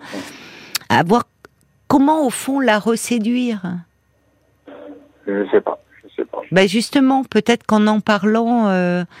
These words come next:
Speaker 1: parce que je pense qu'il y a, <clears throat> il y a en vous, euh, plus, vous dites, euh, voyez, vous me dites, « Quand je la vois, j'ai envie de la croquer comme une pomme. » Donc, je pense
Speaker 2: Ouais.
Speaker 1: que vos,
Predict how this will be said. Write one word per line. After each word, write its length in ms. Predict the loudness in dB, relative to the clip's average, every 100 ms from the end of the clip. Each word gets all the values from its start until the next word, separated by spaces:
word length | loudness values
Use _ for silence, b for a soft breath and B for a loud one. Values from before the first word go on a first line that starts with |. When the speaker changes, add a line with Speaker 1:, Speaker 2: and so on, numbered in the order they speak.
| B B B
Speaker 1:
parce 120 | 0
que 100 | 2 0 B B B B B B B
je 120 | -4
pense 300 | 0 0 -2
qu'il 180 | -4 -2
y 80 | 2
a, 240 | 2 2 0 -6 -6
<clears throat> 1200 | -4 -4 -6 _ _ -20 -20 _ _ _ -10 0
il 80 |
y 80 | 4
a 60 | 4
en 120 | 4
vous, 300 | 0 0 2
euh, 300 | 4 4 0 -2 -6
plus, 280 | -2 0 0 -6 -16 b b b b
vous 120 | 0
dites, 280 | 2 2 0
euh, 260 | 0 0 0
voyez, 260 | 2 4 4
vous 100 | 2
me 80 | 2
dites, « 180 | 0 0
Quand 120 | 2
je 80 | 2
la 60 | 2
vois, 140 | 2
j'ai 120 | 0
envie 180 | 0 0
de 40 | 0
la 60 |
croquer 360 | 0 0 0 -2
comme 200 | 0 2
une 140 | 2
pomme. » 360 | 2 0 2 0 0
Donc, 360 | 0 0 0 -4
je 100 | -2
pense 220 | 0 0
Speaker 2:
Ouais. 60 | 2
Speaker 1:
que 80 | 2
vos, 300 | 4 2